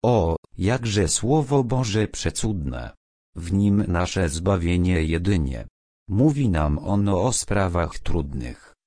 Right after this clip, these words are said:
o naszym grzechu i naszej winie. Mówi o Zbawcy,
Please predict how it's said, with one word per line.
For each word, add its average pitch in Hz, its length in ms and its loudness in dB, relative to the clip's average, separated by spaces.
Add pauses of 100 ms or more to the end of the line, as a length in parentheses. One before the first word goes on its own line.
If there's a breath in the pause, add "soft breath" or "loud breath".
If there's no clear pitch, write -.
o 104 120 0
naszym 87 540 0
grzechu 85 640 -2
i 107 160 -2
naszej 90 480 0
winie. 62 500 -6 (400)
Mówi 95 400 0
o 82 120 2
Zbawcy, 76 800 -2